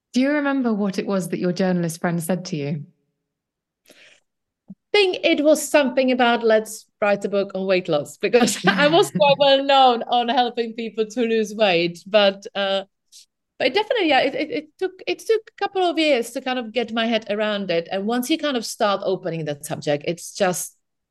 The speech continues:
Speaker 2: it's very tough <laughs> writing a book, I have to say, for someone who is not a natural writer. But the reward you get, and, you know, it makes me just so happy, the comments we get from readers. Um,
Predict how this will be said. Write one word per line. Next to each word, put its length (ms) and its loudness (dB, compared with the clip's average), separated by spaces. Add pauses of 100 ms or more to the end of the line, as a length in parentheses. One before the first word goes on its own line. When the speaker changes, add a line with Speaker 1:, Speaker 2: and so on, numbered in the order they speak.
(120)
Speaker 2:
it's 140 -4
very 200 4
tough 260 -2
<laughs> 20 -8
writing 340 0
a 60 0
book, 240 -2
I 80 4
have 160 2
to 100 -4
say, 360 0
for 180 0
someone 280 2
who 100 0
is 100 -2
not 220 -2
a 60 -6
natural 440 -4
writer. 540 -2 (720)
But 300 2 (460)
the 100 -2
reward 640 2
you 120 -4
get, 500 -2 (100)
and, 380 -2
you 100 -4
know, 140 -4
it 140 -12
makes 240 -8
me 80 -2
just 580 -12
so 240 2
happy, 400 -4
the 420 0 (300)
comments 500 0
we 140 0
get 260 0 (300)
from 300 -2 (440)
readers. 1040 -2
Um, 400 -4